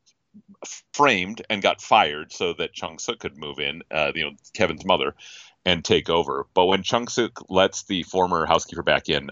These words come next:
I, I will admit that that took me out of the scenario quite a bit, 'cause I was really, really absorbed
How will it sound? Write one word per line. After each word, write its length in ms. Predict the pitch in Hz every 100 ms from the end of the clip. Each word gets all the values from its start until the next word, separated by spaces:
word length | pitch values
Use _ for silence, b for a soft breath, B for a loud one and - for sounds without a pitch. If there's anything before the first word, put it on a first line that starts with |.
| -
I, 280 | 85 85 107 _
I 160 | - 90
will 340 | 87 110 120
admit 400 | 127 113 110 98
that 160 | - 87 _ -
that 260 | 95 98 _ -
took 300 | - 131 117
me 180 | 104 -
out 240 | 87 92 - -
of 320 | 90 82 76
the 100 | 82
scenario 500 | - 87 78 80 73
quite 200 | - 85
a 40 | 78
bit, 140 | 73
'cause 120 | 92
I 60 | 113
was 140 | 120
really, 300 | 107 123 123 127 127
really 400 | 104 107 101 92 B B B B
absorbed 760 | 101 92 - 107 143 87 -